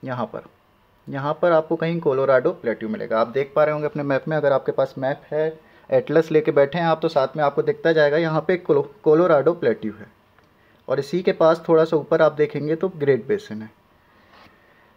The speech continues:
<coughs> इतना चीज़ क्लियर है आपको?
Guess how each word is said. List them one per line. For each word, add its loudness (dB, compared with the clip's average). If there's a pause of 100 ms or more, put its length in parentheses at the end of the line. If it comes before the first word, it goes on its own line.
(260)
<coughs> -4 (1160)
इतना 2
चीज़ -2
क्लियर 4
है 6
आपको? 0